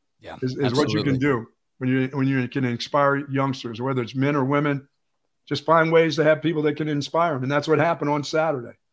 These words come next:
Speaker 1: Yep. And
Speaker 2: That
Speaker 1: you
Speaker 2: was an
Speaker 1: said it,
Speaker 2: inspired
Speaker 1: man.
Speaker 2: bunch of players
Speaker 1: Oh, no
Speaker 2: Saturday.
Speaker 1: doubt about it. You said it with T C U. I mean, they played in five or six of those games last year, and they won all of them.
Speaker 2: That's, yeah, and that's what, I mean, they were in the thick of things again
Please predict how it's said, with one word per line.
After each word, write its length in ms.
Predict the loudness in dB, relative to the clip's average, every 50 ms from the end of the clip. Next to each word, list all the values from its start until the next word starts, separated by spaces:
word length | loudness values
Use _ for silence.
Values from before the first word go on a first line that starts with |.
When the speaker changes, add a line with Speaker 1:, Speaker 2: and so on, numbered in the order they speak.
| _ _ _ -10
Speaker 1:
Yep. 240 | -6 -6 -6 -6 _ -4
And 60 | 0
Speaker 2:
That 40 | 0
Speaker 1:
you 20 | 2
Speaker 2:
was 80 | 2
an 60 | 4 4
Speaker 1:
said 140 | 4 4
it, 80 | 2 0 -4
Speaker 2:
inspired 200 | -2 2 2 2
Speaker 1:
man. 40 | 2
Speaker 2:
bunch 200 | 2 0 0 -2
of 80 | -6 -4
players 560 | 0 0 2 2 2 0 -4 -10 -12 -16 _ _ -6
Speaker 1:
Oh, 140 | -2 0 0
no 80 | 0 0
Speaker 2:
Saturday. 240 | -2 -4 -4 -4
Speaker 1:
doubt 160 | -6 -6 -6 -8
about 280 | -8 -8 -6 -6 -6 -6
it. 80 | -8 -6
You 140 | -4 -4
said 180 | 0 2 2 2
it 80 | 2 0
with 100 | -4 -4
T 140 | -4 -4
C 160 | -4 -4 -4 -4
U. 240 | -2 -2 -2 -2
I 120 | -2 -6 -8
mean, 120 | -8 -6
they 140 | -4 -4 -6
played 460 | -6 -4 -2 0 2 2 0 0 -4
in 200 | -6 -8 -10 -10
five 280 | -6 -2 -2 -2 -2 -2
or 40 | -6
six 320 | -6 -6 -8 -8 -8 -8
of 120 | -10 -8 -6
those 260 | -4 -4 -4 -4 -6
games 440 | -6 -6 -4 -4 -6 -6 -8 -8 -8
last 360 | -6 -6 -6 -6 -8 -10 -10
year, 220 | -8 -8 -8 -8
and 120 | -8 -8 -6
they 120 | -6 -4
won 200 | -4 -4 -6 -6
all 280 | -6 -4 -6 -6 -6 -10
of 100 | -14 -14
them. 200 | -14 -14 -8 -4 -2
Speaker 2:
That's, 220 | -2 0 0 4
yeah, 200 | 4 6 6 6
and 80 | 4 2
that's 220 | 2 2 2 2
what, 200 | 4 4 6 6
I 40 | 4
mean, 180 | 4 4 2
they 120 | 4 4 6
were 100 | 6 6
in 80 | 6
the 80 | 4 2
thick 220 | 2 0 0 0
of 100 | 0 0
things 240 | 2 2 2 2 2
again 440 | 2 2 2 2 2 2 0 -2 -6